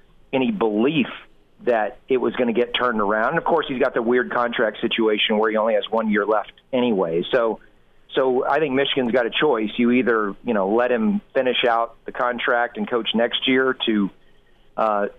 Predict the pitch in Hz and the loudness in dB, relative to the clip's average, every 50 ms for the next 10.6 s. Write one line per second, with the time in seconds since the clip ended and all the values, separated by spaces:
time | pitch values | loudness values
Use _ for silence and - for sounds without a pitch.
0 | - - - _ - - - - 147 135 135 127 127 127 120 - 139 127 120 - | -20 -20 -20 _ -20 -16 -6 -2 -2 -2 0 2 0 0 2 2 0 0 0 0
1 | 135 123 127 127 131 123 120 120 117 110 107 113 113 123 127 135 135 123 104 - | 0 -2 0 0 0 0 2 2 2 2 2 2 2 2 2 0 0 -2 -4 -4
2 | 113 - 165 151 135 131 127 131 147 147 127 120 107 113 117 120 113 110 104 107 | -2 -2 -2 0 0 0 0 2 0 0 0 -2 -2 0 0 2 2 0 0 -2
3 | 101 - - 107 131 127 101 113 113 110 - 107 95 90 82 - - 131 139 123 | -4 -4 -4 -2 0 0 2 0 0 0 -2 -2 -2 -2 -4 -4 -2 -2 -2 -2
4 | 104 101 95 98 - 107 - 113 104 117 113 - 120 110 107 107 104 - 110 101 | -2 -2 -4 -6 -8 -8 -4 -2 0 0 0 0 -2 -4 -2 -2 -2 0 0 0
5 | 98 101 110 110 107 104 110 101 98 - - 110 92 - - - 127 117 107 - | 0 0 0 0 0 2 0 0 -2 -2 -2 -4 -4 -4 -2 -2 0 0 0 -2
6 | - - 147 135 123 117 113 107 - - _ _ _ _ _ _ _ - 127 123 | -2 -2 0 2 2 2 0 0 -4 -6 _ _ _ _ _ _ _ -4 -2 0
7 | 117 120 113 117 117 113 110 113 113 113 110 107 104 95 95 90 - - - 120 | 2 2 2 2 2 2 2 2 2 2 2 0 0 -2 -2 -4 -6 -4 -2 -2
8 | 117 107 101 98 92 101 107 107 101 - - _ _ _ - 127 123 117 - 123 | 0 0 0 0 2 2 0 0 -2 -4 -10 _ _ _ -4 -2 -2 -2 0 0
9 | 117 110 110 110 104 101 101 104 95 104 104 107 104 98 98 95 85 98 98 104 | 0 2 2 2 0 0 0 0 2 2 2 2 0 0 -2 -2 0 0 0 0
10 | 104 98 104 101 98 - 104 98 104 104 107 110 | 0 0 0 -2 -2 -2 -2 0 0 0 0 -2